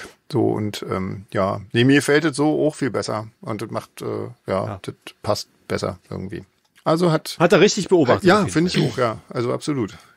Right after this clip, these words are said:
Speaker 1: Ähm, Laura <laughs> fragt, ob wir es schade finden, dass wir keine großen Welttourneen machen, sozusagen, oder ob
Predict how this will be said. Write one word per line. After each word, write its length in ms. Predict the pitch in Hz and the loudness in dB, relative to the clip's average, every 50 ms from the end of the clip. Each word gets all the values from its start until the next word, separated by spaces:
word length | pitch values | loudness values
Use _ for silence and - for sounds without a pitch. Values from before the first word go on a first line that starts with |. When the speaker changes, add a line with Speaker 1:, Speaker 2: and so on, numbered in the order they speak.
| _ _ - | _ _ 2
Speaker 1:
Ähm, 340 | 131 127 123 123 123 120 120 | 6 6 6 6 6 4 2
Laura 420 | 117 123 151 190 196 180 131 117 117 | 4 6 6 6 6 6 4 4 4
<laughs> 380 | - - 156 143 - - 165 | 2 2 0 0 2 0 -4
fragt, 400 | - 123 127 127 147 185 190 - _ _ - - - - - - - - | -2 2 2 4 4 4 0 -4 _ _ -20 -20 -20 -20 -20 -18 -6 2
ob 320 | 247 240 - 131 226 285 311 | 2 4 6 6 6 8 8
wir 60 | 143 | 6
es 140 | 135 117 - | 6 6 4
schade 280 | 131 123 147 175 185 170 | 4 6 6 6 4 2
finden, 260 | - 156 156 165 156 | 4 4 4 4 4
dass 160 | 151 143 - | 2 2 0
wir 80 | 147 135 | -2 -4
keine 380 | - - 127 131 156 185 190 160 | -4 0 2 2 2 2 0 -2
großen 640 | 131 123 113 123 151 185 226 226 202 214 185 143 | -4 -4 0 2 4 4 4 2 0 0 0 2
Welttourneen 640 | 139 151 175 190 185 - 185 180 165 135 117 107 104 | 4 4 4 2 0 -2 -4 -2 0 0 0 -2 -2
machen, 440 | 101 101 95 - 127 147 175 175 156 _ _ _ _ _ | -2 -4 -2 -2 -2 -4 -4 -4 -6 _ _ _ _ _
sozusagen, 600 | - 131 131 - 139 127 131 135 139 165 185 - | -12 -10 -8 -8 -4 -4 -2 -2 -2 -4 -6 -4
oder 240 | - 131 131 135 139 | 0 2 4 4 4
ob 120 | 139 123 | 2 -2